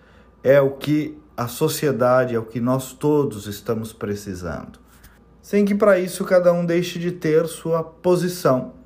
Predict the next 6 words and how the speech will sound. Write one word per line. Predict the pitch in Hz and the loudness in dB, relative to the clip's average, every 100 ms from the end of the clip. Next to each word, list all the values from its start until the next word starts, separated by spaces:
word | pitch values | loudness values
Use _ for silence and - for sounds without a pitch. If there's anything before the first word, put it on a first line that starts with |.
| _ _ _ _ | _ _ _ _
sua | _ - - 131 | _ -6 4 4
opinião, | 127 135 135 151 139 123 98 - - _ _ _ _ _ _ _ _ _ | 6 2 0 0 4 2 2 -6 -20 _ _ _ _ _ _ _ _ _
mas | - 151 | -12 -8
menos | 156 165 156 143 - | -4 -2 -2 -4 -6
cara | 147 139 | -4 -2
feia | 131 - 120 117 117 117 | -4 -6 -4 0 0 0